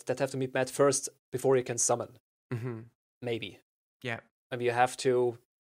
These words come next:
Speaker 1: battle for at least a minute until you can summon Ifrit. Maybe you have to cast, I don't know, three, uh, ice magic spells at, until Shiva is, is, is ready, or I don't know,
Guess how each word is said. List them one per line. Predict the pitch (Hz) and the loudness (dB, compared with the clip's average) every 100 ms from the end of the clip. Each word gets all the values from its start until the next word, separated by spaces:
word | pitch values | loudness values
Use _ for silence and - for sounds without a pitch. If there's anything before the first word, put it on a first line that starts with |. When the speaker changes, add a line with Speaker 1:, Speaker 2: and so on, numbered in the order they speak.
| _ | _
Speaker 1:
battle | 127 131 135 | 4 4 2
for | 127 123 120 117 120 | -2 2 4 4 0
at | 123 135 | -2 -2
least | 139 - | -2 -2
a | 120 | -2
minute | 127 185 - - _ _ | 0 0 -2 -8 _ _
until | 139 - 143 | -8 -2 0
you | |
can | 143 131 | 0 0
summon | 131 120 | 0 0
Ifrit. | 123 160 170 170 - _ _ _ _ 127 | -4 -2 -2 -2 -10 _ _ _ _ -4
Maybe | 123 | -2
you | 123 | 0
have | 123 123 | 0 0
to | - 123 - | -4 -8 0
cast, | 131 127 120 - - - - _ _ _ _ - | 6 6 4 -2 -2 -6 -10 _ _ _ _ -8
I | 117 | -2
don't | 147 131 | 0 2
know, | 123 147 151 _ _ _ - | 2 2 0 _ _ _ -8
three, | 135 139 135 127 _ _ _ - | -2 0 0 -4 _ _ _ -8
uh, | 120 - | -6 -2
ice | 135 151 - | 0 0 0
magic | 147 147 - | 0 0 -4
spells | - 139 139 143 | 4 6 6 2
at, | 131 - | -8 -8
until | 123 120 131 117 | -8 -4 0 0
Shiva | 110 160 156 | 0 0 0
is, | 139 - | -2 -4
is, | 143 135 - | -6 -4 -6
is | 156 - | -4 -2
ready, | 131 131 135 | 0 0 2
or | 120 117 113 _ - | 2 2 -2 _ -4
I | 127 147 | 0 0
don't | 101 | -2
know, | 104 127 | -8 -8